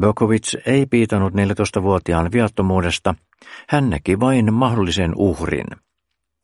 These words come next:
Hän oli tukahduttanut raivonsa vuosikymmenten ajan. Se oli juuri murtautumassa hiljaisen pinnan läpi paljastamaan itsensä maailmalle. Lopetettuaan luistelemiseen tyttö vilkutti hyvästiksi ystävilleen ja alkoi kävellä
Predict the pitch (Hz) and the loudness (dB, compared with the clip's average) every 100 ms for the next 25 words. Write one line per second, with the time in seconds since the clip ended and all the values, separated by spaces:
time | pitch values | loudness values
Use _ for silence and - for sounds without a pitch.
0 | _ - - - 120 127 143 160 160 131 | _ -20 -20 -6 0 2 2 2 0 0
1 | 107 - 98 95 110 123 107 95 87 101 | 0 0 0 0 0 2 2 0 0 0
2 | 92 113 113 107 - 90 82 80 82 101 | 0 0 0 0 0 0 0 -2 0 2
3 | 101 95 92 87 - - - - 156 113 | 2 2 0 -4 -12 -20 -6 0 2 2
4 | 78 101 101 107 120 110 101 92 95 90 | 0 0 2 2 2 0 0 0 0 -2
5 | - 98 104 95 85 76 85 80 117 120 | -2 0 2 2 2 0 -2 0 2 2
6 | 104 101 107 - 101 95 - - - 147 | 2 2 0 0 -2 -2 -10 -8 0 2
7 | 117 90 95 87 85 87 95 - 92 110 | 2 -2 -2 0 0 0 -2 -2 -2 0
8 | 101 95 80 73 73 - - - - _ | 0 2 0 -2 -4 -6 -8 -12 -16 _
9 | _ _ _ _ _ _ _ _ _ _ | _ _ _ _ _ _ _ _ _ _
10 | _ - - - - - 131 160 147 - | _ -20 -20 -20 -8 -2 2 2 0 0
11 | 131 147 151 - 101 92 85 95 87 101 | 0 2 0 0 0 0 0 0 0 -2
12 | - 110 135 123 87 85 98 113 110 - | 0 2 2 0 -4 -2 0 2 0 0
13 | 104 - 95 110 113 - 107 107 101 101 | -2 -2 -2 0 -2 -2 0 2 2 0
14 | 98 101 107 - 107 - 113 110 120 104 | 2 0 0 0 0 0 0 0 0 0
15 | 90 | -4